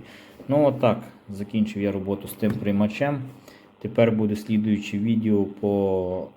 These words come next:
Крюндіку, сателіту п'ятисотому. Там треба буде трошки попрацювати, замінити антенну, кришки,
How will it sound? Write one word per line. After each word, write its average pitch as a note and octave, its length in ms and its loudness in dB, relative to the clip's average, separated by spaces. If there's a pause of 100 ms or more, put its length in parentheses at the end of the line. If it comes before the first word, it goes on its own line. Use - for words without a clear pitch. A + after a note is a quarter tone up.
(600)
Крюндіку, G#2+ 800 0
сателіту G#2+ 600 -2
п'ятисотому. G2 880 -6 (720)
Там G2+ 240 0
треба G2 300 -2
буде F2+ 520 -4 (120)
трошки - 280 -10
попрацювати, G#2+ 840 -2
замінити F#2 640 -10 (800)
антенну, G#2+ 680 2 (160)
кришки, G2+ 580 -4